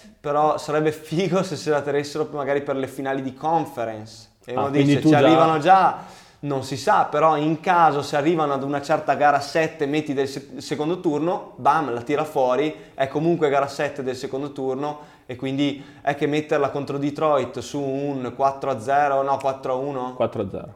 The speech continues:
Speaker 1: Quattro a zero, eh, era
Speaker 2: Quattro a zero
Speaker 1: basta-,
Speaker 2: loro
Speaker 1: ci
Speaker 2: e
Speaker 1: stava.
Speaker 2: quattro a zero Boston.
Speaker 1: Indiana, eh, Boston contro Indiana, sì.
Speaker 2: Quindi chi vince tra Milwaukee e Boston?
Speaker 1: Secondo me Milwaukee quattro a uno.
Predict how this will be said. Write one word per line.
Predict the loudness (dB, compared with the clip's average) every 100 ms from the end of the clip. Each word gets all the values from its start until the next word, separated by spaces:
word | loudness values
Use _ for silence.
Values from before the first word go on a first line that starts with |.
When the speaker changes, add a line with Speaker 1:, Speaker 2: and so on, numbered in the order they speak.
| _
Speaker 1:
Quattro | -12 -8 -6
a | -6
zero, | -2 0 2 0 -6 -10 -14
eh, | -8
era | -8 -6 -8 -2
Speaker 2:
Quattro | 0 2
a | 2
zero | 4 4 4
Speaker 1:
basta-, |
Speaker 2:
loro | 4 2 2
Speaker 1:
ci | 0
Speaker 2:
e | 0
Speaker 1:
stava. | 2 2
Speaker 2:
quattro | 2 2
a |
zero | 0 0 2 0
Boston. | 0 -2 -2
Speaker 1:
Indiana, | 0 0 0 -2 -4 -6 -12 -12
eh, | -8
Boston | -4 -2 -4 -8
contro | -8 -10
Indiana, | -10 -8 -10 -10 -14
sì. | -16 -8
Speaker 2:
Quindi | -2 0 0
chi | -2 -2
vince | -2 -2 -4
tra | -2 -2 -2
Milwaukee | 0 0 -2 -2
e |
Boston? | -2 -4 -6 -10 -10
Speaker 1:
Secondo | -16 -12 -8
me | -6
Milwaukee | -4 0 0 0 -2 -6
quattro | -6 -6 -8
a |
uno. | -8 -10 -16